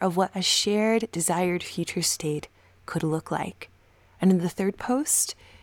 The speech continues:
you are crafting and inviting people into a solution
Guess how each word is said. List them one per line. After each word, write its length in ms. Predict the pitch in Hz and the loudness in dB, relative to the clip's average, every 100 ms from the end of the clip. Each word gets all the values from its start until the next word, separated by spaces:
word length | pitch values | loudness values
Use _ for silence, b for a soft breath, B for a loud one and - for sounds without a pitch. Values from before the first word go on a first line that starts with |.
| b | b
you 360 | 190 196 226 233 | 2 4 2 2
are 360 | 196 180 170 175 | 4 4 2 -2
crafting 840 | - - 185 214 - 226 220 220 b b | -6 -2 0 -2 0 0 0 -4 b b
and 140 | 175 165 | -4 -2
inviting 520 | 156 160 165 196 208 | 0 2 2 4 2
people 460 | - 202 - 196 b b b - | 0 -2 0 0 b b b 0
into 580 | 185 214 214 - 175 170 | 6 6 4 0 0 0
a 80 | 165 | 0
solution 880 | - 170 156 165 220 - 156 151 | 0 0 0 0 0 0 -2 -4